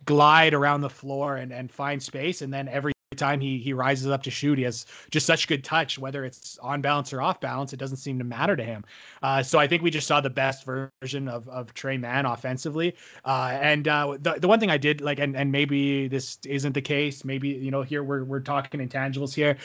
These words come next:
but it was, you know, those drives in the first half that I thought when he had a couple acrobatic finishes and saw those go in,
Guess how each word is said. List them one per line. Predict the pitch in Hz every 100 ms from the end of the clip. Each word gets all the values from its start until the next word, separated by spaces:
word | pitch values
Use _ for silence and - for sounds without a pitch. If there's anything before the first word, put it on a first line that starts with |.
| - -
but | - 170
it |
was, | 180 202 151 - - -
you | 156
know, | 160
those | 156 143
drives | 131 143 147
in | 139
the | 135
first | - 135 -
half | 135 135 135
that | 127
I | 123
thought | 117 127 127
when | 123
he | 120 135 135 -
had | 147 156
a |
couple | 160 160 151 139
acrobatic | 147 143 139 139 131 127
finishes | - 131 131 139 123
and | 123
saw | 135 127
those | 135 135
go | 117 131 123
in, | 131 165